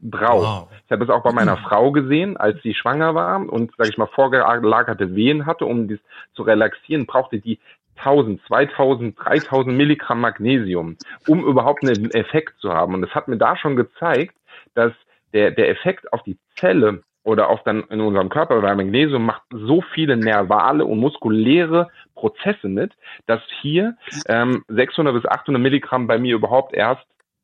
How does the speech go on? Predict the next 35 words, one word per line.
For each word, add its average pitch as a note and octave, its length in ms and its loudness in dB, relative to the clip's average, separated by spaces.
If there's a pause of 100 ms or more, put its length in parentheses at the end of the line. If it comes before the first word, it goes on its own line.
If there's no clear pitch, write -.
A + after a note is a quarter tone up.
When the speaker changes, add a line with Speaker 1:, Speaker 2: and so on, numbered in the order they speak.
(220)
Speaker 1:
die C#3+ 280 -2
Milligramm-Dosierung B2 1040 2
sind, B2 260 0 (300)
die A#2 280 -2
für A2+ 120 -2
mich C#3+ 260 2
was A#2 160 0 (100)
bringen. G2 480 -2 (280)
Und A#2 160 -2
ich C3 160 -2
verteile C#3+ 520 0
die D3+ 380 2
auf, B2 260 4 (280)
auf, A#2 200 2 (280)
ähm, A2+ 280 0 (120)
zwei C3 180 2
bis C3 160 -2
drei, B2 460 -2 (280)
äh, G#2+ 160 2
Mal A2 280 2
am G#2+ 140 0
Tag, B2 460 -4 (300)
ähm, A2+ 260 0
damit B2 260 0
ich B2 140 -8
wirklich C3 260 0
über C3+ 200 0
den B2 140 2
Tag A#2+ 420 -2
konstantes A#2 580 -4 (240)
Level G2+ 320 2
habe. D#2+ 220 -4
Das G#2 120 0
Speaker 2:
Mhm. B2+ 80 0
Speaker 1:
ist, D#3 80 -4